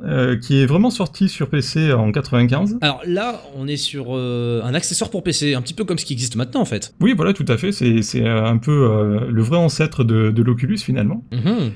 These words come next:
Speaker 1: Euh, donc, il y avait beaucoup de buzz à ce sujet sur les magazines de jeux vidéo que je lisais, en tout cas.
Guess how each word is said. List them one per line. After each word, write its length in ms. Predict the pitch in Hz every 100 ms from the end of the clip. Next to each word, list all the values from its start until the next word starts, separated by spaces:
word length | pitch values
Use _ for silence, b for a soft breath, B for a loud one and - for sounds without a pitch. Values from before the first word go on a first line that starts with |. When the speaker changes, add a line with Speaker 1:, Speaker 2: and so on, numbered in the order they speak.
| -
Speaker 1:
Euh, 160 | 127 120
donc, 220 | 135 151
il 20 |
y 20 |
avait 180 | 135 156
beaucoup 320 | 143 214 214
de 120 | 196 185
buzz 320 | 190 185 147
à 80 | 127
ce 120 | 131
sujet 360 | - 139 156
sur 180 | 151 -
les 280 | 113 110 104
magazines 420 | 123 127 117 131
de 80 | 120
jeux 140 | 117
vidéo 260 | 120 120 131
que 220 | 123 151
je 100 | 127
lisais, 260 | 131 120 139
en 120 | 185
tout 120 | 131
cas. 200 | 120 190